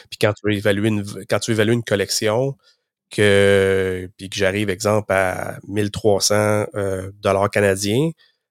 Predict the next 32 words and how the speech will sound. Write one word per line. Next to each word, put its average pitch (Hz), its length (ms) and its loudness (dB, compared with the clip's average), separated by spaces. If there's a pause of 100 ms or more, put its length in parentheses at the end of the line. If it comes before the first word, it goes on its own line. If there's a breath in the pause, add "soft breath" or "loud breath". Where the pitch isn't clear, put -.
(140)
mais 98 120 -2
que 98 160 2
je 95 80 -4
vois 104 140 2
des 101 140 -2
stickers 107 680 0 (760)
de, 90 300 -2
de, 87 240 -4
de 87 160 -10 (160)
con-, 98 200 0
de 95 120 -2
convention 104 720 0
dans 101 100 0
les 92 120 -2
photos, 101 520 -6
puis - 80 -14
que - 100 -10
le 95 80 -8
gars 101 120 -4
dit 95 120 -8
c'est 87 140 -6
le 87 60 -10
share, 110 380 -2
ben, 95 220 -10 (420)
la 98 120 -6
valeur 104 300 2
est 98 60 -8
pas 95 100 -4
nécessairement 87 440 -6
bonne. - 200 -12 (500 loud breath)
Fait - 200 -4
que - 60 -14